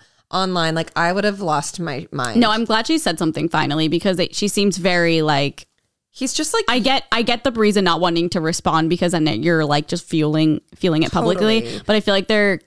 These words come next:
Speaker 1: But
Speaker 2: comes
Speaker 1: it's
Speaker 2: a
Speaker 1: like
Speaker 2: time where you have to. And
Speaker 1: Yeah,
Speaker 2: I'm
Speaker 1: like, when you're doing it with your kids, like, the, like, all the other, like, the Julia Fox stuff's just, like, annoying. And, like,
Speaker 2: Yeah.
Speaker 1: the Pete Davidson stuff's annoying when, like, Kanye talks shit about him. So I get not addressing that. But then it's like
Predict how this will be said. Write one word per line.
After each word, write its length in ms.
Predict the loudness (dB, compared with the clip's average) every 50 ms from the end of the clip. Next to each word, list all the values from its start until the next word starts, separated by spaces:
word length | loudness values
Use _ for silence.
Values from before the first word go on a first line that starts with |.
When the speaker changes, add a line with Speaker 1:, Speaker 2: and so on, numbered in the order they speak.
| _ -6
Speaker 1:
But 80 | -2 0
Speaker 2:
comes 120 | 0 2 2
Speaker 1:
it's 0 |
Speaker 2:
a 40 | 0
Speaker 1:
like 60 | 0
Speaker 2:
time 280 | 0 0 0 2 2 2
where 100 | 0 0
you 140 | 0 -2 -2
have 320 | -2 -2 -2 -4 -4 -4
to. 160 | -6 -4 -4 -2 -2
And 100 | 0 0
Speaker 1:
Yeah, 80 | 0
Speaker 2:
I'm 60 | 0
Speaker 1:
like, 160 | 0 0 0 0
when 140 | 0 2
you're 120 | 2 0 0
doing 280 | 0 0 0 0 0
it 100 | 0 0
with 120 | -2 -2 -2
your 120 | -4 -4
kids, 420 | -4 -4 -2 -2 0 0 0 -2 -2
like, 140 | -2 -2
the, 120 | -2 -4 -4 -6 -12 -20 -20 -20 -20 -14 -6 -2
like, 160 | -2 -2 0
all 100 | 0 0
the 140 | 0 0 0
other, 240 | 0 0 -2 -2 -2
like, 160 | -2 -2 0
the 80 | 0 -2
Julia 300 | 0 0 -2 0 -2 -2
Fox 340 | -2 -2 -2 -2 -2 -4
stuff's 240 | -4 -2 -2 -2 -2
just, 140 | -4 -4 -2
like, 100 | -2 -2
annoying. 720 | 0 0 0 0 0 0 0 0 -2 -2 -2 -4 -4 -4
And, 160 | -4 -2 0 2
like, 140 | 2 2
Speaker 2:
Yeah. 260 | 2 2 2 0 0 -2 -4
Speaker 1:
the 80 | -6 -6
Pete 180 | -4 -4 -2
Davidson 440 | -2 -2 -2 -2 -4 -4 -4 -4 -4
stuff's 260 | -2 -2 -4 -2 -2
annoying 400 | -2 -2 0 0 0 0 0 -2
when, 100 | -2 -2
like, 140 | -4 -4 -4
Kanye 300 | -4 -4 -4 -4 -4 -4
talks 220 | -4 -6 -6 -6 -4
shit 120 | -4 -2
about 220 | -2 0 -2 -2
him. 140 | -2 -4 -6
So 120 | -4 -4 -4
I 60 | -2
get 240 | -2 -2 -2 -2 -2
not 160 | -2 -2 -2
addressing 420 | -4 -2 -2 -2 -2 -2 -2 -2
that. 260 | -2 -2 -2 -4 -4
But 140 | -4 -4 -4
then 140 | -2 -2 -2
it's 160 | -4 -4 -4
like 220 | -4 -4 -4 -6